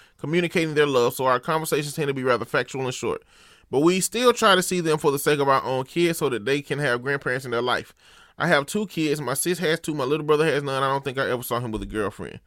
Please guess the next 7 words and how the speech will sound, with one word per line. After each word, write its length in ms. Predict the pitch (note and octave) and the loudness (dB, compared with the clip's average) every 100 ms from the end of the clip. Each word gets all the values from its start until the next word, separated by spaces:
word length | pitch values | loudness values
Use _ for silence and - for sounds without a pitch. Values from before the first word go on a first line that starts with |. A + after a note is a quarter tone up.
| _ - _ - | _ -20 _ -4
Anyway, 480 | B3+ F#3+ D3 C3 B2+ _ _ _ - | 2 6 6 4 -2 _ _ _ -4
their 340 | E3+ G#3+ G3+ | 4 6 4
fatalistic 800 | - - G3+ A#3+ A3+ G#3 F#3 F3+ | 0 -4 2 4 6 4 4 0
marriage 340 | D#3+ D#3 D#3 | 4 6 6
went 180 | D3 C#3+ | 4 2
on 280 | C3 B2+ B2 | 2 0 -2
just 320 | B2 F3+ - | -4 -4 -6